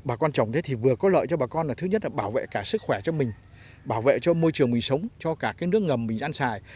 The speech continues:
Và hai nữa, cái sản phẩm là trái cây, dù là cây có múi hay những cây khác, theo tiêu chuẩn Việt Gáp ấy, thì nó sạch hơn, an toàn hơn. Và như vậy thì người tiêu dùng người ta mới nhận thức rằng là, à, ông này, cái cam của ông, cái quýt của ông đã trồng theo Việt Gáp ở đây,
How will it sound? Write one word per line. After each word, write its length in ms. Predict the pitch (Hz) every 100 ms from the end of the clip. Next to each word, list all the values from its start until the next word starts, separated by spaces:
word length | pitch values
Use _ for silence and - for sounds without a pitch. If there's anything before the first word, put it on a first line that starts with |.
| - -
Và 100 | 120
hai 220 | 143 156
nữa, 180 | 139 165 - - - - -
cái 120 | 190
sản 240 | - 127 104
phẩm 360 | 117 92 104
là 220 | 123 107
trái 220 | 95 143 170
cây, 260 | 165 131 - - -
dù 280 | 113 110 107
là 180 | 107
cây 200 | 95 151
có 80 | 147
múi 220 | 165 160
hay 100 | 175
những 100 | 139
cây 140 | 127 147
khác, 220 | 175 180 - - - -
theo 220 | 131 151 135
tiêu 140 | 156
chuẩn 180 | 139 104
Việt 120 | 107
Gáp 180 | 147 175
ấy, 100 | 190
thì 160 | - 104
nó 80 | 120
sạch 220 | - 98
hơn, 100 | 120
an 160 | 104 120
toàn 180 | 113 98
hơn. 160 | 113 110 - - -
Và 80 | -
như 160 | 139 165
vậy 180 | 143 - - -
thì 180 | 135 135
người 200 | 139 135
tiêu 160 | 190
dùng 180 | 170 135
người 100 | 127
ta 140 | 123 170
mới 80 |
nhận 180 | 190 143
thức 180 | 120 240
rằng 140 | 170
là, 100 | 139 135
à, 260 | 135 117 - - - -
ông 180 | 160
này, 240 | 151 113 101 - -
cái 140 | 175
cam 340 | 175 175 151 151
của 100 | 120
ông, 200 | 123 151
cái 120 | -
quýt 200 | 214 220
của 80 | -
ông 160 | 117 156
đã 120 | 180 -
trồng 200 | 139 110
theo 120 | 131
Việt 200 | 127 120
Gáp 140 | 170 196
ở 60 |
đây, 180 | 143